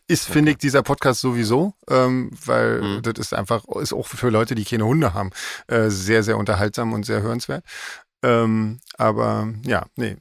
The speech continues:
Speaker 1: sehr, sehr gut. Also den würde ich definitiv empfehlen. Ansonsten habe ich, glaube ich,
Speaker 2: Hörst
Speaker 1: meine
Speaker 2: du
Speaker 1: Hör-, meine, meine Podcast-Empfehlung habe ich, glaube ich, grundlegend schon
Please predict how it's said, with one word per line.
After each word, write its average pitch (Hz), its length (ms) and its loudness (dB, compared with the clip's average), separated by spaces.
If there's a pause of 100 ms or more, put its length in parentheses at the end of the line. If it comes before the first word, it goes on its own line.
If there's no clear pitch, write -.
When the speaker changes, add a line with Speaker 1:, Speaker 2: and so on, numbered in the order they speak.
Speaker 1:
sehr, 135 240 0
sehr 131 140 -2
gut. 110 160 -6
Also 120 120 0
den 170 180 4
würde 175 120 4
ich 139 60 -2
definitiv 143 460 0
empfehlen. 104 460 -6
Ansonsten 113 600 -2
habe 113 140 0
ich, 113 40 -12
glaube 117 160 -2
ich, 117 40 0
Speaker 2:
Hörst 113 200 -6
Speaker 1:
meine 120 220 4
Speaker 2:
du 120 80 0
Speaker 1:
Hör-, 120 240 4
meine, 117 240 0
meine 117 220 0
Podcast-Empfehlung 117 840 -2
habe 107 140 -4
ich, 107 140 -6
glaube 107 400 -4
ich, 101 120 -14
grundlegend 104 600 -4
schon 104 320 -4